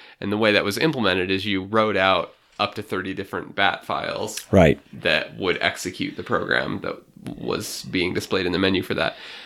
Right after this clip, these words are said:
Speaker 1: Uh, so what you're actually doing is running a command. It's not actually the menu prompting you for an entry.
Speaker 2: No.
Speaker 1: But as a result, when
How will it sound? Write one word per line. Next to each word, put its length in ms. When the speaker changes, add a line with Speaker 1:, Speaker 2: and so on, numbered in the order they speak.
Speaker 1:
Uh, 320
so 160
what 160
you're 120
actually 360
doing 200
is 100
running 260
a 40
command. 580
It's 160
not 280
actually 420
the 140
menu 480
prompting 500
you 160
for 360
an 200
entry. 580
Speaker 2:
No. 340
Speaker 1:
But 320
as 180
a 60
result, 680
when 580